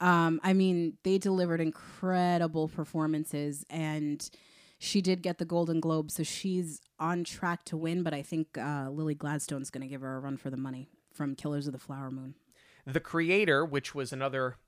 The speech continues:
Speaker 2: twentieth Century Studios film, got two nominations for Best Sound and Best Visual Art. Bobby Wine, The People's President, got a nomination for Best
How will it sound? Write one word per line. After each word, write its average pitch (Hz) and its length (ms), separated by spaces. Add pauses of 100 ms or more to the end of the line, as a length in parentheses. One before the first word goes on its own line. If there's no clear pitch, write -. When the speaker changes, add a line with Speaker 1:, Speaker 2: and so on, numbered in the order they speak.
(160)
Speaker 2:
twentieth 147 420
Century 135 540
Studios 113 720
film, 110 320 (260)
got 139 220
two 160 140
nominations 135 640
for 127 140
Best 143 280
Sound 139 380
and 127 220
Best 131 340
Visual 120 640
Art. 143 280 (520)
Bobby 185 240
Wine, 170 360
The 151 40
People's 151 440
President, 165 520
got 156 140
a 147 80
nomination 139 680
for 131 380
Best 139 380